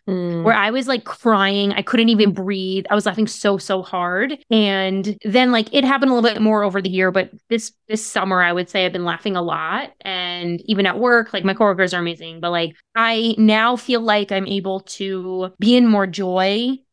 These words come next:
Speaker 2: and, and just, like, living my life versus what's the next thing I need to heal,
Speaker 1: Mm.
Speaker 2: you know? And just, like, I was so deep in it for so long. And then I, once I started to realize, like,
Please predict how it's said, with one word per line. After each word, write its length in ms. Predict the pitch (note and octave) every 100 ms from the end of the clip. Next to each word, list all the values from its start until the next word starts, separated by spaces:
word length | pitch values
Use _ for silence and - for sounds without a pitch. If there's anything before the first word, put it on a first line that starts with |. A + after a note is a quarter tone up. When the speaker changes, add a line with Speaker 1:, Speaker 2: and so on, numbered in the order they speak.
| -
Speaker 2:
and, 340 | G#3 G3 F#3+ -
and 100 | G#3+
just, 180 | G#3+
like, 160 | G#3 F#3
living 440 | F3+ F#3+ F#3+ A#3+
my 140 | C4 C4+
life 420 | C4+ C#4 C#4+ -
versus 400 | G3 F#3 - F#3+ -
what's 320 | F#3 G3+ -
the 60 |
next 200 | G#3 F#3+
thing 200 | - F#3
I 60 | F3+
need 200 | F3+ F3
to 60 | F#3+
heal, 300 | - A#3 G#3+
Speaker 1:
Mm. 460 | G#3 G3+ G3 F3+
Speaker 2:
you 140 | A3 B3
know? 320 | B3+ B3+ B3+
And 100 | A3
just, 160 | A3 A3
like, 160 | G3 _ _ -
I 60 |
was 140 | A3 A#3
so 160 | D#4+
deep 320 | A3 G3+ F#3+ -
in 180 | G3 F#3+
it 220 | G3 G3+
for 160 | - G#3
so 240 | - G3
long. 420 | F3+ E3+ F3 F#3 F#3+
And 140 | F#3
then 100 | F3+
I, 140 | E3 -
once 320 | F#3+ A3+ A3
I 120 | G#3
started 440 | - A3 G#3 G3+
to 100 | G3+
realize, 360 | F#3+ F#3+ F#3+ F#3
like, 180 | E3+